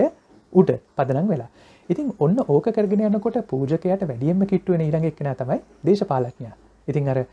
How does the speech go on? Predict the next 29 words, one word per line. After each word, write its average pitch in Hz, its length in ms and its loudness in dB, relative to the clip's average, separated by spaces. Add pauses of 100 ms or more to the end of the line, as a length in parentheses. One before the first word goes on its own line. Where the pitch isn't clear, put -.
(240)
අ, 127 120 -6 (200)
පූජකයාට 147 500 2
ඊ 151 120 2
ඩබ්ලිව් 139 300 2
අධිකාරම්තුමා 139 640 -2
කියපු 143 220 -4
කතාවම 135 360 -2
තමයි 139 260 0 (600)
ඕනම 151 300 6
දේශපාලන 160 500 2
පක්ෂයක් 151 400 -4
තියෙන්නේ 160 340 -2
ඒක 151 120 -4 (600)
අර 127 120 -2 (440)
ෆලෝ 135 360 4
කරන 170 260 -2
මිනිස්සුන්ගේ 156 500 -2
තියෙන 151 220 -2
මෝඩකමත් 139 540 0 (220)
ඒකේ 160 220 2
උඩ 135 140 2
ඉන්න 160 200 4
එක්කෙනාගේ 160 400 -4
කපටිකමත් - 580 -2
උඩ. 131 140 -2 (360)
ඒක 131 180 0
උඩ 131 180 0
තමයි 151 220 2
තියෙන්නේ. 131 320 -2